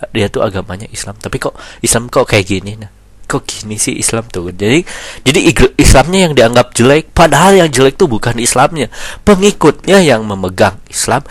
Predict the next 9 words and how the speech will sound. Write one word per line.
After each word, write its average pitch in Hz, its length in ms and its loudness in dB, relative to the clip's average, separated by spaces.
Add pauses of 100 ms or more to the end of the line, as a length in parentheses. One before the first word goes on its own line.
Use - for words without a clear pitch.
(220)
tidak 175 320 4
bisa 165 480 0
menjaga 113 560 2 (240)
ke, 180 160 4 (400)
ke, 160 240 4 (560)
ke, 165 320 4 (480)
kebaikan 123 720 2
Islamnya, 160 720 0 (400)
agamanya. 139 720 0